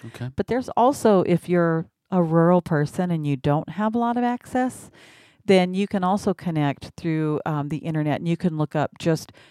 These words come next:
Speaker 2: your, through your Department of Agriculture on a federal level too, and see what works best for you and where you can find that. But I find that the state Department of Agriculture websites offer the best resource for that.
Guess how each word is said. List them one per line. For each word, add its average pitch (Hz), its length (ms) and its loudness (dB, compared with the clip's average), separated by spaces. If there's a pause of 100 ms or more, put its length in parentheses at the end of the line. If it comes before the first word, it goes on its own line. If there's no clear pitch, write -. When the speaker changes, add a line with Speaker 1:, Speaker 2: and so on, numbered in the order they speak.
(120)
Speaker 2:
your, 175 160 2
through 202 160 0
your 170 100 2
Department 156 380 -4
of 147 80 -4
Agriculture 143 480 -4
on 143 100 -2
a 135 60 -2
federal 147 360 -2
level 135 280 -2
too, 143 360 -2
and 151 160 -6
see 170 220 -4
what 156 340 -2
works 147 320 -4
best 143 320 -2
for 147 80 -8
you 143 160 0
and 139 140 -2
where 135 160 -2
you 131 160 -4
can 131 140 -8
find 139 280 -2
that. 139 160 -4
But 165 120 0
I 202 120 4
find 165 380 -4
that 143 140 -6
the 131 100 -4
state - 640 -6 (440)
Department 160 360 2
of 139 80 -2
Agriculture 135 540 -4
websites 123 600 -4
offer 131 320 -2
the 127 100 -4
best 123 380 -4
resource 123 440 -6
for - 140 -8
that. - 320 -12